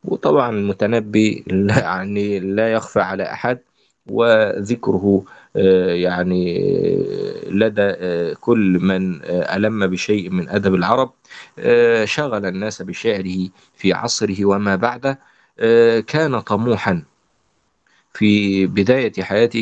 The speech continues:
كان طموحًا لشيء، آه، من ال-، ال-، الملك. نعم، ش-، شغل الناس وملأ الدنيا بشعره. وحتى الآن يعني المتنبي قام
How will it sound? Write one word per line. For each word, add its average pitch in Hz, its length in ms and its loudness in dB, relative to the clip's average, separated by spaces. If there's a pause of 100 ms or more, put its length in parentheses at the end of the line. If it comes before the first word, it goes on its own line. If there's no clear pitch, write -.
كان 117 380 -4 (220)
طموحًا 101 480 0
لشيء، 95 1080 -2 (380)
آه، 87 520 2
من 98 300 2
ال-، 92 240 -2
ال-، 87 220 -4
الملك. 90 680 -2
نعم، 123 340 -2 (300)
ش-، - 200 0 (240)
شغل 123 380 -2
الناس 104 560 -4 (300)
وملأ 101 600 2
الدنيا 101 420 0
بشعره. 90 500 -2 (480)
وحتى 139 840 0
الآن 104 500 -4
يعني 104 340 0
المتنبي 113 680 -2
قام 127 460 0